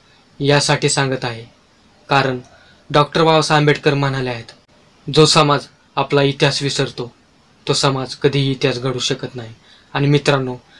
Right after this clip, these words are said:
महार जातीचा शौर्याचा इतिहास तुमच्यापासून लपवला गेलेला आहे आणि तोच इतिहास मी तुमच्यासमोर या माध्यमातून मांडत आहे. तर नागलोक म्हणजेच महार लोक होत. महारांनी या देशात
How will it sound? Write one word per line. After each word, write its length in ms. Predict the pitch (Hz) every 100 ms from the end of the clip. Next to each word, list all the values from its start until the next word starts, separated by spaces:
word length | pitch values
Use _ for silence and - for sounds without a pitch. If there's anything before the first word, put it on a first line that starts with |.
| _ -
महार 260 | 135 135
जातीचा 420 | 135 143 139 123 120 - - -
शौर्याचा 560 | - 160 151 160 151
इतिहास 380 | 156 143 147 - _ _ _ -
तुमच्यापासून 640 | 139 135 139 139 - 131 - _ -
लपवला 440 | 143 143 143 135 131
गेलेला 360 | 131 127 123
आहे 180 | 117 113 - - -
आणि 180 | 135 131 -
तोच 220 | 147 151
इतिहास 340 | 139 139 -
मी 100 | 139
तुमच्यासमोर 600 | 127 135 131 120 127 123 - - _ -
या 80 | 139
माध्यमातून 600 | 135 131 123 131 127 127
मांडत 380 | 127 123 120 123
आहे. 200 | 110 110 - _ _ _ _ _ _ _ -
तर 180 | 147 - - _ _ _ _ _ _
नागलोक 500 | 147 156 151 160 151
म्हणजेच 460 | 156 156 147 147 - _ _ _ -
महार 320 | 139 139 139
लोक 260 | 135 131 -
होत. 120 | 120 - _ _ _ _ -
महारांनी 560 | 143 135 139 143 143 139
या 120 | 135
देशात 320 | 139 -